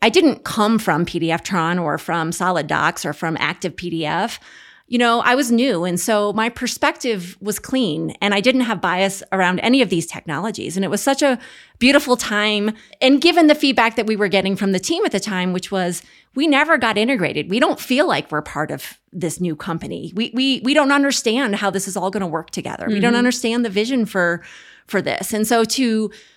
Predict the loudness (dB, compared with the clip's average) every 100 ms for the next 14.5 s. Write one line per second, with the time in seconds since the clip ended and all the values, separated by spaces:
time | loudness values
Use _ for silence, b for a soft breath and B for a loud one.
0 | B 2 4 4 4 2 2 2 2 2
1 | 2 0 2 4 4 4 4 2 2 0
2 | 2 2 2 2 2 0 0 -2 -2 -4
3 | -8 -2 2 2 2 2 0 0 0 0
4 | 2 0 -2 -2 0 -2 -4 -4 -2 0
5 | 0 -2 -2 -2 -2 -2 -2 -2 -4 -4
6 | -4 -2 -2 -4 -4 -6 -8 -10 -6 -6
7 | -6 B B B 2 2 2 2 2 0
8 | -2 -4 0 0 -2 -6 -4 -2 -2 -4
9 | -4 -4 -4 -2 -2 -4 -4 -6 -8 -12
10 | -6 0 0 0 -2 -4 -4 0 0 0
11 | -2 -4 -4 -6 -6 -8 -8 -12 -14 B
12 | B 4 4 4 4 4 4 0 -2 -2
13 | 0 0 -2 -2 -4 -2 0 2 2 2
14 | 0 0 0 -2